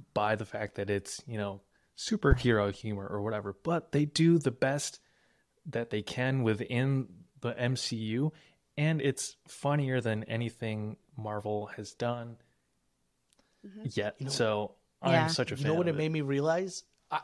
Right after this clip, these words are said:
Speaker 3: I didn't even need that many fight scenes. Sure, there was some fight scenes, but I realized, I was
Speaker 2: Yeah.
Speaker 3: like, "That's not what I'm watching this for anymore." I was like, "I, I, I need more. I need more."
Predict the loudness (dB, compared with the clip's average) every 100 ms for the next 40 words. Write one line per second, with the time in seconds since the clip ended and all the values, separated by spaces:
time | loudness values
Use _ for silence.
0 | 0 4 6 8 6 4 2 -2 -2 -2
1 | -2 -4 -8 -8 -6 -6 -6 -8 -10 -8
2 | -2 4 6 8 6 4 2 0 0 0
3 | 2 2 0 -4 -12 -18 0 6 8 10
4 | 10 10 6 4 2 -6 -2 4 8 10
5 | 12 12 10 10 0 0 0 2 2 0
6 | -6 -6 -8 -2 4 6 6 6 8 8
7 | 8 8 8 8 8 8 4 -6 _ -2
8 | 2 4 4 4 6 8 8 6 2